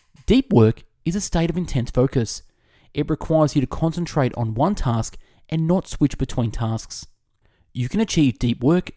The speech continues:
by practicing a skill repeatedly until it becomes second nature, which helps you get better at it. The more elite work you produce equals the time spent on your task, multiplied by how intensely focused you are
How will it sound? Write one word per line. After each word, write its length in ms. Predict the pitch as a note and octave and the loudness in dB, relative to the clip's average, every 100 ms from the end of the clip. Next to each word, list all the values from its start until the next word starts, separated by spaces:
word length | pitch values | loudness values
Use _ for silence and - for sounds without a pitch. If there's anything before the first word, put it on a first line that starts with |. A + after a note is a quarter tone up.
| - | -4
by 140 | D3 | -4
practicing 520 | - E3 - F#3+ G#3+ | -2 -4 -4 -4 -2
a 60 | A3 | -2
skill 420 | - C#3 A2+ A2+ - | 0 2 2 0 -6
repeatedly 720 | A#2+ - B3 C4 F3+ A2+ A2+ - _ - - | 0 0 2 -2 -2 -4 -6 -14 _ -20 -16
until 200 | - C4+ | -4 -2
it 60 | C#4 | 0
becomes 300 | - G#3 F#3 | -2 -2 -2
second 240 | C3+ A#2+ | -2 0
nature, 460 | A#2+ D3+ D3 A#2+ G#2 _ _ _ | 0 0 0 -2 -4 _ _ _
which 160 | A3+ - | -2 2
helps 220 | G#3+ - | 0 0
you 60 | |
get 200 | G#3+ A3 | 0 2
better 220 | - B2 B2 | 2 2 2
at 80 | |
it. 140 | A2+ - - _ _ _ _ - | 0 -6 -14 _ _ _ _ -10
The 120 | A#2+ | 0
more 220 | B2+ B2+ | 2 4
elite 260 | A#2+ B2 B2 | 4 2 2
work 260 | B2 A#2+ - | 4 2 0
you 60 | |
produce 500 | - A2+ A#3+ B3+ - - _ _ | -4 0 4 4 2 -8 _ _
equals 260 | B2+ B2+ A#2+ | -8 -6 -8
the 80 | - | -8
time 320 | - E3+ G#3 | -2 2 2
spent 380 | - - A#2+ - | 0 -2 -2 -2
on 140 | A#2+ | -4
your 160 | A#2 A2 | -2 -2
task, 500 | - E3 F3 - - - _ _ - | -2 0 0 -4 -12 -16 _ _ -4
multiplied 680 | A2 - G3 C3+ A#2+ A#2 - _ - | 0 2 0 0 0 -2 -6 _ -8
by 140 | - D#3+ | 0 2
how 240 | D#3 F3 | 2 0
intensely 400 | F#3+ - F#3 G#3 | 0 -2 -2 -2
focused 340 | - - - B2 | 2 2 2 -2
you 160 | A#2+ | 0
are 240 | D3 F3+ | 0 0